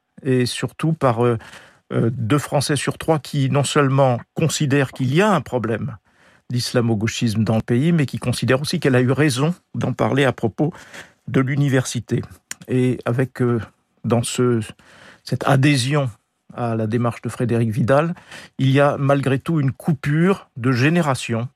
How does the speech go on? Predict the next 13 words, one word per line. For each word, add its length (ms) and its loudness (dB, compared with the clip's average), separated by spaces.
car 260 0
les 120 0
gens 200 0
plus 220 -2
jeunes, 360 2
euh, 260 -6
au 160 -4
contraire, 480 -2
sont, 320 -2
euh, 180 0
critiques, 480 -2
voire 340 0
opposés 520 0